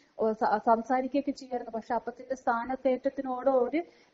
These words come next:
സഖാക്കളെ hijack ചെയ്യണത് മനസ്സിലാക്കാം. അ-, അവർക്ക് കൊണ്ടു നടക്കേണ്ടി വരും. അവരുടെ പാർട്ടിയുടെ ഒരു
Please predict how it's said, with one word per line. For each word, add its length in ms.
സഖാക്കളെ 480
hijack 380
ചെയ്യണത് 240
മനസ്സിലാക്കാം. 760
അ-, 100
അവർക്ക് 440
കൊണ്ടു 260
നടക്കേണ്ടി 340
വരും. 240
അവരുടെ 200
പാർട്ടിയുടെ 400
ഒരു 220